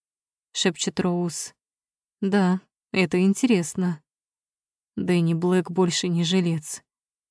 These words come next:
Её глаза расширяются. Мне стоит бояться. Я ухмыляюсь.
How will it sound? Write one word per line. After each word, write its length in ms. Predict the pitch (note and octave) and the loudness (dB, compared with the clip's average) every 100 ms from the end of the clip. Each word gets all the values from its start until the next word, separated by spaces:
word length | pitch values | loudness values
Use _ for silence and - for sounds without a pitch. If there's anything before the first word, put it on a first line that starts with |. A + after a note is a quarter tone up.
| _ _ _ _ _ | _ _ _ _ _
Её 340 | F#3+ F3+ F3 F3 | 0 2 4 4
глаза 340 | F3+ F3 F#3 | 2 2 2
расширяются. 920 | F#3 - G#3 F3+ E3+ D3+ - F#3 D3+ _ _ _ _ _ _ - | 2 2 2 2 0 -4 -8 -8 -10 _ _ _ _ _ _ 0
Мне 280 | G3+ F#3 F3 | 2 4 2
стоит 360 | - F#3+ F3 | 2 2 2
бояться. 720 | F3+ F3 E3+ F#3+ - - D#3 _ _ _ _ _ _ _ | 2 2 2 -2 -8 -10 -10 _ _ _ _ _ _ _
Я 180 | B3 A#3 | 2 4
ухмыляюсь. 920 | A#3+ B3 B3 F3+ E3 D#3 D3 - - | 6 6 6 6 2 0 -4 -10 -14